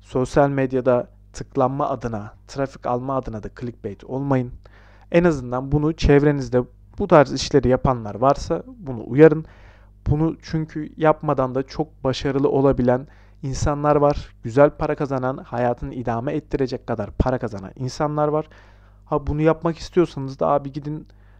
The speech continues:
Kerimcan gibi olun. Yani adam clickbait'in tillahı. Onun gibi olacaksan, kendine yediriyorsan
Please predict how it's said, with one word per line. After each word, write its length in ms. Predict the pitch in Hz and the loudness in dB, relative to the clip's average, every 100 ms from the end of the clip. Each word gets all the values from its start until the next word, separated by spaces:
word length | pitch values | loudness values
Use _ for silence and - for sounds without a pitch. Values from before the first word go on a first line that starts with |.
| - - - | -20 -20 -18
Kerimcan 440 | - 151 151 151 160 | -4 -2 0 2 2
gibi 200 | 151 127 | 0 -4
olun. 200 | 107 104 - - - - - - | -6 -8 -20 -20 -20 -20 -20 -14
Yani 180 | 123 | -8
adam 280 | 139 147 151 - | 0 2 0 0
clickbait'in 500 | 170 - 139 - 170 | -6 0 0 0 -6
tillahı. 460 | - 156 156 139 - - - - - - - - - | -4 0 0 0 -8 -20 -20 -20 -20 -20 -20 -12 -2
Onun 220 | 180 180 | 0 2
gibi 180 | 170 170 | 2 4
olacaksan, 640 | 175 175 175 - 175 202 | 4 4 2 2 -4 -4
kendine 420 | - 151 151 156 | -4 -4 -2 -4
yediriyorsan 720 | 139 120 127 175 190 - 214 | -2 -2 -2 -2 -2 -4 -10